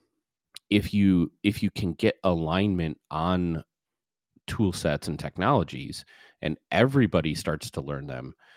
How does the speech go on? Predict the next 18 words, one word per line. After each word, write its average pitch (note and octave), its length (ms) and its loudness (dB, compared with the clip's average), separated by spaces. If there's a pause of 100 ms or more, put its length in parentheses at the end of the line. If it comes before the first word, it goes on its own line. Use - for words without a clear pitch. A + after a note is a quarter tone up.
(220)
then, A#2 280 4
then A2 260 2
you G2+ 100 2
have E2+ 80 -2
a F2 60 0
lot D2+ 420 -2
more D2 460 -6 (180)
bandwidth D#2 400 -6
across - 480 -6
the - 100 -8
board, - 280 -14 (200)
right? D2 280 -6
Like, D2+ 180 -10
you're E2 100 -6
not E2 400 -4
silo-, E2 560 0
you're F2 160 -2
not F#2 260 2